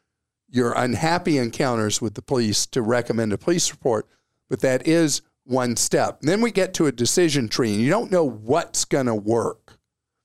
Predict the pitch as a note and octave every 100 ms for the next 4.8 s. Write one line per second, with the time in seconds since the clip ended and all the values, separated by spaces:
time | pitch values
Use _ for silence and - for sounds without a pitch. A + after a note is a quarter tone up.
0 | _ _ _ _ - C3 D#3 G3 D#3+ C#3+
1 | C#3 B2 C3 A#2 B2+ B2+ A#2 B2+ A2+ D3
2 | C3 B2+ A#2+ A#2+ _ _ _ _ - A#2
3 | A2 A#2+ - _ _ _ C#3+ - E3+ D3
4 | C3+ B2+ A#2+ D3 D#3 B2+ -